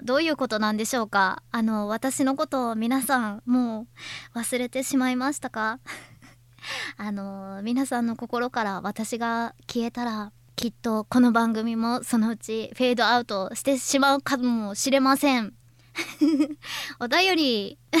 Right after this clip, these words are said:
<laughs> サボるから、言ってくれれば出すのに。もう、<laughs> ねえ、あの、中野いろはも、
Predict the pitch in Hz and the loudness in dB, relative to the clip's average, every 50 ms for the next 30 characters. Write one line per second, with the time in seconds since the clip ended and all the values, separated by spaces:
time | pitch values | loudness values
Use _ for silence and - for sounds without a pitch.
0 | 370 - - 349 320 277 311 294 - - - 294 240 277 349 339 320 294 - - | 4 4 6 6 6 6 4 2 0 0 0 2 4 4 4 2 2 0 -4 -8
1 | - - 262 226 202 185 175 - - - - - - - - - 320 - - 339 | -6 -4 -2 0 2 0 0 -2 -4 -8 -12 -10 -8 -8 -6 -4 -4 0 2 2
2 | 311 262 302 269 247 - - 285 269 - 294 311 320 320 320 302 262 240 220 233 | 4 4 2 0 -2 -4 -6 -6 -4 -2 -2 0 0 0 0 0 0 0 0 -2
3 | 247 - - 226 214 202 202 185 175 - - - _ _ - - - - - - | -4 -4 -4 -4 -4 -4 -4 -6 -8 -10 -12 -14 _ _ -20 -20 -20 -20 -20 -20
4 | - - - - - 220 214 208 196 190 190 185 185 185 - - 262 262 - - | -20 -20 -20 -14 -10 -8 -8 -6 -8 -8 -10 -10 -12 -12 -4 0 0 0 2 2
5 | 269 262 247 277 254 247 - _ _ _ _ - - - - - - - - _ | 2 4 4 2 2 0 -4 _ _ _ _ -20 -20 -20 -20 -20 -20 -20 -16 _
6 | - 233 262 285 294 277 277 269 254 240 - - 196 190 185 185 185 202 220 - | -2 2 2 4 4 2 2 0 -4 -6 -8 -8 -10 -8 -8 -6 -6 -6 -4 -2
7 | 285 285 294 294 302 311 339 311 320 277 247 220 208 196 185 180 175 170 170 175 | 0 0 2 2 0 0 0 2 2 2 2 0 -2 -6 -8 -8 -10 -12 -12 -12
8 | 175 160 - | -12 -12 -14